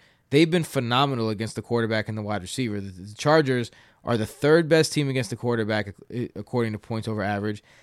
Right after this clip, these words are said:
and the number one hardest team against the wide receiver, thirty-one point eight points under average, only nineteen total points allowed for the Chargers.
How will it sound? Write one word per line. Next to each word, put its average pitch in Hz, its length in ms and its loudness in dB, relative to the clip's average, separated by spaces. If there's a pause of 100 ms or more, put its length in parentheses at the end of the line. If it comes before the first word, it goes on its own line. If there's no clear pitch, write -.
(140)
and 117 420 -2
the 175 420 2 (480)
number 160 580 2
one 139 540 0
hardest 139 800 0 (440)
team 151 480 0 (180)
against 120 320 -4
the 123 80 -4
wide 123 280 0
receiver, 120 560 -2 (800)
thirty-one 170 840 0
point 147 400 -4
eight 147 360 -2
points 143 420 -6 (240)
under 160 560 2
average, 139 580 0 (440)
only 185 360 0
nineteen 156 720 -2
total 156 320 2
points 147 360 -4
allowed 127 460 0
for 135 180 -2
the 120 80 -2
Chargers. 92 600 -2